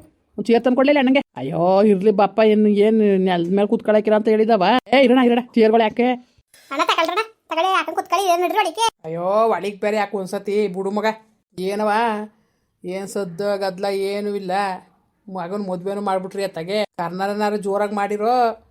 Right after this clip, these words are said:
Speaker 1: ಇಲ್ಲ ಅದ್ನೂ ಸುಮ್ನೆ ಆಗ್ಬಿಟ್ಟಿರೋ? ಅಯ್ಯೋ ಅಣ್ಣ, ಮಾಡದ ಬಣ್ಣ, ಏನಂತೆ, ಒಂದ್ ಊಟ ಹಾಕ್ಸ್ಬಿಟ್ರೆ ಏನು? ಅಲ್ಲ, ಏನ್ ಸಮಾಚಾರ ಅಂತ ಗೊತ್ತಾಗ್ ನೀವಲ್ಲ?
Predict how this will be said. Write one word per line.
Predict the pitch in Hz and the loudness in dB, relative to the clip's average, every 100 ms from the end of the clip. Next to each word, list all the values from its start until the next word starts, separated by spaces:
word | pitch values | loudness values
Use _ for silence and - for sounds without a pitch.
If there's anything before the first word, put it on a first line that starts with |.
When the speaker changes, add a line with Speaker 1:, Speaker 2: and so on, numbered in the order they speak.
| _ _ _ - | _ _ _ -16
Speaker 1:
ಇಲ್ಲ | 196 196 196 185 | -6 -2 0 -2
ಅದ್ನೂ | 175 214 226 233 233 226 220 | -2 -2 0 2 2 0 0
ಸುಮ್ನೆ | 226 214 220 | -4 -2 -2
ಆಗ್ಬಿಟ್ಟಿರೋ? | 220 214 240 262 - _ | -2 -2 0 0 -2 _
ಅಯ್ಯೋ | 156 156 165 175 | -12 -8 -6 -4
ಅಣ್ಣ, | 180 185 214 - _ - | -2 -2 -4 -10 _ -16
ಮಾಡದ | 170 175 202 | -10 -4 -2
ಬಣ್ಣ, | 196 214 220 | 0 0 -2
ಏನಂತೆ, | 185 190 196 220 220 _ _ - | -4 -6 -4 -6 -6 _ _ -12
ಒಂದ್ | 185 | -8
ಊಟ | 208 | -2
ಹಾಕ್ಸ್ಬಿಟ್ರೆ | 208 208 208 214 220 | -2 -2 -6 -6 -4
ಏನು? | 214 240 233 _ _ _ _ _ _ _ - | -4 -6 -8 _ _ _ _ _ _ _ -10
ಅಲ್ಲ, | 185 262 | -4 -2
ಏನ್ | 220 208 254 294 | -2 -2 0 0
ಸಮಾಚಾರ | 294 233 240 262 262 | 0 -2 -2 -2 -4
ಅಂತ | 254 | -2
ಗೊತ್ತಾಗ್ | 254 254 254 | -4 -2 -4
ನೀವಲ್ಲ? | 254 247 | -4 -2